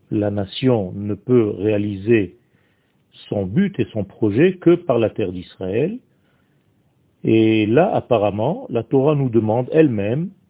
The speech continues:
une fois tous les sept ans, de quitter la terre quelque part.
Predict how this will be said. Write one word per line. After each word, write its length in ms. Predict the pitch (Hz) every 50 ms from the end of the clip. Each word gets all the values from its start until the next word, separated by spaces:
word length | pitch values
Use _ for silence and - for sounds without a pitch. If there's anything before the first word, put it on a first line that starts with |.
| _ _ _ _ -
une 180 | 165 175 185 170
fois 340 | - - - 131 117 101 95
tous 160 | - - 180
les 140 | 160 135 113 - -
sept 240 | 113 98 - - 120
ans, 260 | 117 139 185 254 - _ _ _ _ _ _ _ _ _ _ _ _ _ _ 110
de 460 | 98 98 127 123 123 123 127 - - _ _ _
quitter 580 | - 180 160 - _ - 135 123 131 147 170 _ _ _ _ _ _ _ _ _ _ _ -
la 180 | 123 117 113
terre 360 | - - - 120 113 - - -
quelque 260 | 104 95 - - 101
part. 340 | - - 92 85 - _